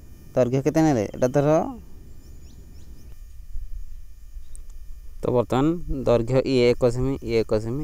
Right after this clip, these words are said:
ଇଏ ଏକ ସେମି। ସେହିପରି ଆଉ ଗୋଟେ ନବା। ସେହିପରି ଆଉ ଗୋଟେ ନବା। ସେହିପରି ଆଉ ଗୋଟେ ନବା। ଏମିତି ଟାଣିବା। ତ କେତେଟା ହଉଛି? ଇଏ ତିନି ଅଛି, ଇଏ ଏକ, ଦୁଇ, ତିନି, ଚାରି। ଚାରି ହେଲେ ତିରିଶ ହବନି,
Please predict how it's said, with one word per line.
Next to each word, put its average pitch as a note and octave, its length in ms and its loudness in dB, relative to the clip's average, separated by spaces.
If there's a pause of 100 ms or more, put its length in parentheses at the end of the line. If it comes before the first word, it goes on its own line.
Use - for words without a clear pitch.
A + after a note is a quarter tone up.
ଇଏ - 160 -2
ଏକ - 180 -10
ସେମି। - 240 -10
ସେହିପରି A2+ 400 -2
ଆଉ A2+ 140 4
ଗୋଟେ A2+ 180 2
ନବା। A#2 240 -2 (1800)
ସେହିପରି A#2+ 360 0 (100)
ଆଉ G#2+ 140 6
ଗୋଟେ A2 180 2
ନବା। A#2+ 240 0 (2250)
ସେହିପରି A#2 360 -2 (140)
ଆଉ G#2+ 140 2
ଗୋଟେ A2 200 0
ନବା। A2+ 300 -2 (480)
ଏମିତି A2+ 260 -2
ଟାଣିବା। A2+ 320 2 (200)
ତ - 100 -2
କେତେଟା A#2 340 2
ହଉଛି? B2+ 480 -4 (580)
ଇଏ A2+ 80 0
ତିନି C3+ 340 4
ଅଛି, C#3+ 220 2
ଇଏ G#2 240 0 (160)
ଏକ, A#2 420 4
ଦୁଇ, B2 580 0 (180)
ତିନି, G#2+ 400 -2 (120)
ଚାରି। C3+ 500 2
ଚାରି B2 280 6
ହେଲେ C3+ 180 6
ତିରିଶ C#3 360 2
ହବନି, D3 300 4